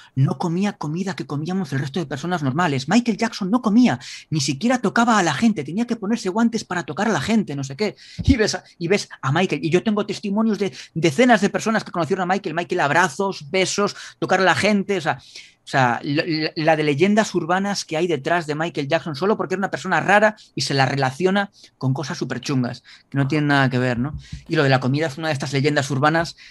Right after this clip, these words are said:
Speaker 1: que, que están súper sacadas de contexto. Michael comía como una persona normal, podía tener sus manías, sí, como puede, como podemos tener nosotros. Y es verdad que en los ochenta,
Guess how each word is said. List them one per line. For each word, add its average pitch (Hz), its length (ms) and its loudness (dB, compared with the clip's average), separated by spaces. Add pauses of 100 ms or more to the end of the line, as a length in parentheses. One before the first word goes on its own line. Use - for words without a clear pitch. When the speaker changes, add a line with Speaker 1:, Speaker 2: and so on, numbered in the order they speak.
(180)
Speaker 1:
que, 120 260 0
que - 80 -12
están 139 160 -2
súper 165 220 2
sacadas 135 300 2
de 120 80 -4
contexto. 127 340 -4
Michael 170 260 -2
comía 185 280 -2
como 160 160 -6
una 160 100 0
persona 165 200 -2
normal, 196 360 6
podía 151 300 4
tener 147 180 -2
sus 139 160 -6
manías, 190 400 0
sí, 214 180 -8
como 143 240 -6
puede, 147 300 -4
como 139 240 -4
podemos 147 320 -6
tener 131 220 -4
nosotros. 135 400 -4 (520)
Y 135 300 2
es 117 80 -2
verdad 135 220 0
que 147 60 -10
en - 20 -8
los 139 100 -6
ochenta, 190 560 -2